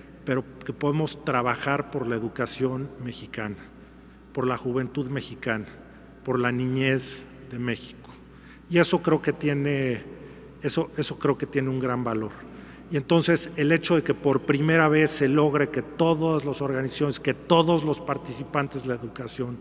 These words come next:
puedan sentarse en una mesa, puedan asistir a un laboratorio de educación, puedan convivir un fin de semana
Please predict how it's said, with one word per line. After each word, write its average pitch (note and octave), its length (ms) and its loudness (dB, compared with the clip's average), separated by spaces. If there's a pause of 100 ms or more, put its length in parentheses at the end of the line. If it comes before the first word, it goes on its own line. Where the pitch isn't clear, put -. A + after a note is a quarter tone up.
(600)
puedan E3 380 6
sentarse D3 540 2
en C#3+ 80 2
una C#3+ 180 0
mesa, C#3 380 -2 (680)
puedan E3 520 4
asistir D3+ 680 2
a E3 60 8
un D#3+ 100 4
laboratorio C#3+ 880 4 (400)
de C#3+ 60 0
educación, C3+ 480 0
puedan E3+ 280 4
convivir D3+ 600 6
un E3+ 140 8
fin D#3 260 2
de D3+ 80 4
semana C3 580 0